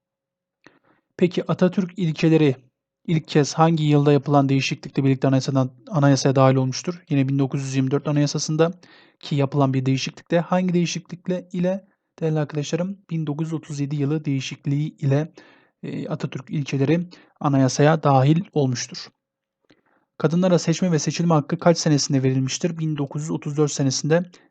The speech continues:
verilmiştir. Bin dokuz yüz yirmi altı yılında Medeni Kanun'un kabulüyle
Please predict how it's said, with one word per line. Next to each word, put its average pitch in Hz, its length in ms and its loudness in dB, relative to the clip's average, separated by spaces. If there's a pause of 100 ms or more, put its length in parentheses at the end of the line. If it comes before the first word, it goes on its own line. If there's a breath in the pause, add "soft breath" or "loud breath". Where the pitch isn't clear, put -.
(140 soft breath)
verilmiştir. 135 580 2 (1700 soft breath)
Bin 175 140 2
dokuz 190 180 2
yüz 165 60 0
yirmi 180 160 4
altı 180 220 2
yılında 170 240 2
Medeni 165 440 0
Kanun'un 160 500 4
kabulüyle 151 600 2